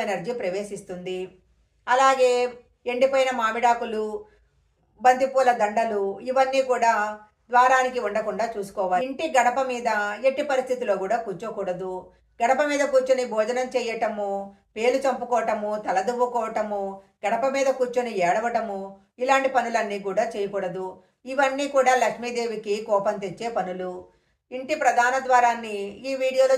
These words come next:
చెప్పిన విధంగా పరిశుభ్రంగా ఉంచుకొని ఈ నియమాలు పాటించినట్లయితే లక్ష్మీదేవి యొక్క అనుగ్రహము తప్పకుండా కలుగుతుంది. ఈ వీడియో గనక మీకు నచ్చినట్లయితే లైక్ చేయండి, షేర్ చేయండి. ఇలాంటి మరిన్ని వీడియోల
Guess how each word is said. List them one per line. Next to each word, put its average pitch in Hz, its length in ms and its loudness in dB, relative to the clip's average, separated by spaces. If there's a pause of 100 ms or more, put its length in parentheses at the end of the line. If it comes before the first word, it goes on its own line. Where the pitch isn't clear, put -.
చెప్పిన 233 300 -4
విధంగా 214 400 0 (540)
పరిశుభ్రంగా 262 580 2 (100)
ఉంచుకొని 208 440 -6 (460)
ఈ 269 140 2
నియమాలు 269 340 4 (100)
పాటించినట్లయితే 214 840 -2 (560)
లక్ష్మీదేవి 254 560 2
యొక్క 233 220 0
అనుగ్రహము 208 460 -4 (140)
తప్పకుండా 220 520 0
కలుగుతుంది. 196 580 -6 (440)
ఈ 254 120 -4 (120)
వీడియో 240 320 2
గనక 254 200 0 (100)
మీకు 226 180 -8
నచ్చినట్లయితే 220 580 -6 (120)
లైక్ 170 180 -2
చేయండి, 208 440 -6
షేర్ 196 240 -8
చేయండి. 185 420 -8 (440)
ఇలాంటి 247 340 0
మరిన్ని 247 360 0
వీడియోల 240 320 0